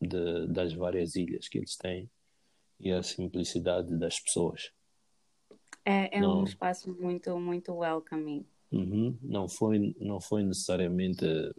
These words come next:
Speaker 1: ah, ah, estar na metrópole, estar em Atenas. Eu estive em
Speaker 2: Uhum,
Speaker 1: Atenas e
Speaker 2: uhum.
Speaker 1: estive em algumas outras ilhas, mas, ah,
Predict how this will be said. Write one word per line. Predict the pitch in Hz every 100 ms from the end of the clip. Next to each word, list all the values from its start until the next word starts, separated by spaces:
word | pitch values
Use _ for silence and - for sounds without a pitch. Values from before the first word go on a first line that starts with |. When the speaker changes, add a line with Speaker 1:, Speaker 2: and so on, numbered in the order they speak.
| -
Speaker 1:
ah, | 80 76 71 - - _ _ _ - _ _ _ _ _ _ _ _ _ _
ah, | - 82 82 82 82 80 80 78
estar | - - 90
na | 90
metrópole, | 85 82 - 87 - 85
estar | - - - -
em | 85
Atenas. | 80 92 80 80
Eu | 87
estive | 85 101 87
em |
Speaker 2:
Uhum, | 85
Speaker 1:
Atenas | - 95 92 98
e |
Speaker 2:
uhum. | 87
Speaker 1:
estive | 180 131 87
em | -
algumas | 82 82 95 85
outras | 90 85 85 85
ilhas, | 87 82 82
mas, | 85 85 80 - - - -
ah, | 90 87 87